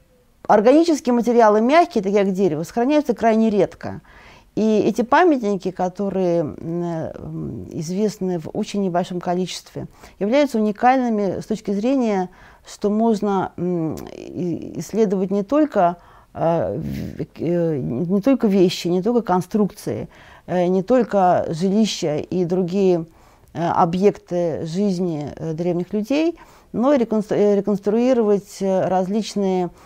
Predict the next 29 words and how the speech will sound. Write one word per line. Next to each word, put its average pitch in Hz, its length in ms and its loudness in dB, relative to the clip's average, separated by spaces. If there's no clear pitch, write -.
э, 175 100 0
допол-, 196 300 6
иметь 214 400 6
дополнительный 208 580 2
источник 202 540 -2
для 190 180 4
реконструкции 190 600 -2
растительности 208 1000 0
и, 175 440 0
м, 113 600 -8
окружающей 190 540 0
среды. 160 480 -4
А 185 260 4
одним 262 360 4
из 240 80 2
таких 226 320 2
памятников, 233 880 2
э, 151 560 -4
который 208 260 -2
расположен 202 460 2
на, 185 200 -2
на 190 60 -2
территории 196 360 -2
Московской 190 580 -2
области, 233 600 0
является 233 520 4
стоянка 208 500 2
Замостье 202 540 -2
два. 180 460 -2